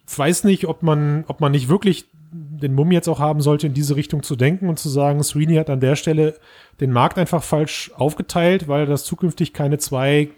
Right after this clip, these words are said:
Ausrichtungen mehr sind, sondern es im Idealfall ein Device gibt, das ich zu Hause an meinem,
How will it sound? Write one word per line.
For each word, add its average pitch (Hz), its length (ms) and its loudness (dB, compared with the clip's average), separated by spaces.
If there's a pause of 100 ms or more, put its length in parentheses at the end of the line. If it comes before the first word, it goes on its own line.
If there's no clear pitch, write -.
(200)
Ausrichtungen 143 540 -2
mehr 131 120 4
sind, 143 300 2 (500)
sondern 120 380 -2
es 127 120 -4
im 147 120 0
Idealfall 131 600 2
ein 143 220 -2
Device 117 420 0
gibt, - 340 -6
das 113 140 -4
ich 123 120 -4
zu 127 100 -2
Hause 123 280 0
an 120 140 0
meinem, 113 640 0